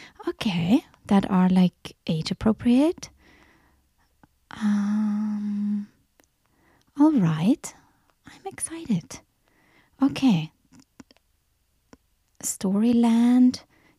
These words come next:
kid stories and bedtime fairy tales for children.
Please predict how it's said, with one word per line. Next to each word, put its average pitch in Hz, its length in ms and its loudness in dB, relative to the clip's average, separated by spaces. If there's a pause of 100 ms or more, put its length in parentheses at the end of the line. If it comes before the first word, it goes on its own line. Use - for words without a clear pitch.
kid 262 200 0
stories 214 440 0
and 196 100 0
bedtime 185 400 0
fairy 180 280 0
tales 185 260 -2
for - 120 -10
children. 208 760 2